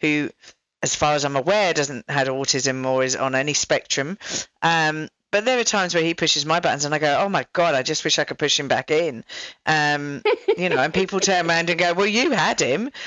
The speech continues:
And I'm like, "I know." And I would never, never change that. He is an awesome kid. He is unbelievable. But there are times where you just go, "Jeez, somebody please help me. Come down from wherever you are and help me 'cause this is just overwhelming."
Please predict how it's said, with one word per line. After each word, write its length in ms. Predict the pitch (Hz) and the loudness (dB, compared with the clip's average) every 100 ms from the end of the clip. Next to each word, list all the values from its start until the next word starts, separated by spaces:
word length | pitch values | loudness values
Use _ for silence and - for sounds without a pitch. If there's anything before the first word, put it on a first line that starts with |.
| - | -6
And 140 | - 240 | -2 0
I'm 80 | 254 | 2
like, 200 | 247 233 | 0 2
"I 120 | 247 | 0
know." 260 | 320 165 | 2 2
And 100 | 151 | 2
I 80 | 185 | 2
would 140 | 208 214 | 0 0
never, 580 | 247 294 240 196 143 151 _ | 0 2 2 2 0 -2 _
never 280 | 202 254 247 | 0 2 2
change 520 | 240 - 220 247 233 | 0 2 2 2 0
that. 240 | - 131 160 | 2 4 4
He 180 | 190 190 | 2 2
is 140 | 196 | 2
an 140 | 202 | 2
awesome 540 | 185 196 208 247 160 156 | 2 2 2 2 -2 -2
kid. 280 | - 120 151 - - - | 0 0 -2 -10 -16 -2
He 140 | 208 202 | 0 2
is 100 | 185 | 2
unbelievable. 760 | 196 190 180 190 226 190 156 | 0 0 0 2 0 0 0
But 120 | 185 | 2
there 120 | 202 254 | 2 2
are 140 | 320 | 0
times 340 | - 202 254 | 2 0 2
where 80 | 175 | 0
you 60 | 175 | 0
just 180 | 190 - | -2 0
go, 160 | 170 180 | 0 -2
"Jeez, 600 | - - - 403 349 - - - - | -2 -2 2 2 2 -2 -8 -14 -8
somebody 500 | - 311 311 247 254 | 0 0 2 0 0
please 320 | - 285 277 | 0 0 2
help 300 | 247 285 - | 2 0 0
me. 160 | 185 180 | -2 -2
Come 320 | - 226 285 | 0 0 2
down 500 | 233 196 175 247 294 - - | 2 2 2 0 -2 -14 -14
from 200 | - 180 | -4 2
wherever 280 | 180 196 208 | 4 2 2
you 220 | 220 202 | 2 2
are 400 | 202 190 196 240 | 2 2 2 2
and 120 | 175 | 2
help 280 | 170 185 190 | 2 0 0
me 200 | 160 156 202 | 0 0 0
'cause 140 | 170 | -2
this 260 | 180 - 175 | 0 0 0
is 140 | - | 0
just 180 | 185 - | 0 0
overwhelming." 920 | 170 175 175 165 165 190 165 139 156 | 2 2 0 2 2 2 -2 -4 -6